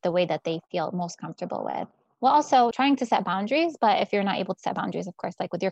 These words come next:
with the community, with, with other, with the family, right? To, you know, practice it as safe as you possibly can, right? If some clients are okay with that, they're like, "Okay, yeah, I'm, I'm definitely okay with having, like, this,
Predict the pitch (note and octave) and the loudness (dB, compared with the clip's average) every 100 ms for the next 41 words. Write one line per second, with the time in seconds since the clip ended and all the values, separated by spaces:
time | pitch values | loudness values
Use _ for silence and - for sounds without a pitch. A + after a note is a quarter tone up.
0 | - F#3 F3+ F3+ E3 D#3+ D#3+ E3 D#3+ - | -4 -4 -4 -4 -4 -4 -4 -4 -6 -6
1 | E3 E3+ F3 E3 D#3+ - _ _ - F3+ | -6 -4 -4 -2 -4 -8 _ _ -4 0
2 | F#3 F#3+ F3 F#3 F3+ E3 F3 C4 - - | 2 0 0 -2 -2 -2 -2 -2 -4 -6
3 | G3+ F#3+ G#3+ G#3 G#3 - G#3 - A3+ F#3 | -2 -2 -2 -2 -4 -6 -8 -8 -6 -4
4 | F#3 - F#3 F#3+ - - F#3 - - - | -4 -6 -8 -8 -10 -12 -12 -10 -10 -8
5 | - - A3 F#3+ G3 A3+ _ _ - G#3+ | -6 -6 -4 -4 -4 -6 _ _ -8 -4
6 | G3+ B3 B3 A#3+ A#3 A#3 - A3 F#3+ G#3 | 2 2 4 4 4 2 2 2 2 0
7 | G3+ F3+ - A3+ F#3 F3+ F#3+ E3 E3 F3+ | 0 0 0 -2 -2 2 2 0 -2 -2
8 | F#3+ F#3+ G3+ F3 - E3 F3 - F3+ E3+ | 0 0 -2 -2 -2 -4 -4 -2 -2 -2
9 | G#3+ F#3+ - F3+ | -4 -6 -6 -8